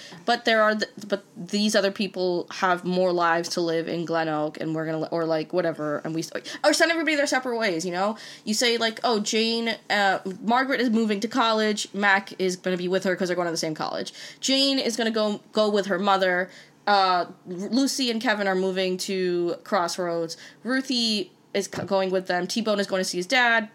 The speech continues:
You know, like, everybody goes in their separate directions. But instead of putting, and you put everybody in the same place.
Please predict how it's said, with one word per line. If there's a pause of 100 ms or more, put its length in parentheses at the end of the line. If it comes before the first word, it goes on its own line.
(140)
You
know,
like,
everybody
goes
in
their
separate
directions.
But
instead
of
putting, (140)
and
you
put
everybody
in
the
same
place.